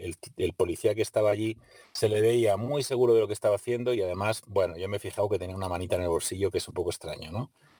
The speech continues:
O sea, estaba como haciendo muchas simbologías y muchas cosas, probablemente sea adrede, pero eso no importa.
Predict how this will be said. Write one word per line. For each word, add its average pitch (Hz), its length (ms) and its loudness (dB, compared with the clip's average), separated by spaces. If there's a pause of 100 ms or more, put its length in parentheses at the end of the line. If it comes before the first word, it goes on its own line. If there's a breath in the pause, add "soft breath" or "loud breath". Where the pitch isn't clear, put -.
(220)
O - 40 -12
sea, 113 100 6
estaba 135 340 4
como 101 360 -4
haciendo 120 280 -2
muchas 117 320 -2
simbologías 95 580 -2
y 95 40 -8
muchas 92 240 -10
cosas, 98 280 -2
probablemente 98 440 -2
sea 95 160 2
adrede, 87 260 0
pero 104 160 2
eso 117 160 -2
no 120 100 -4
importa. 95 440 -4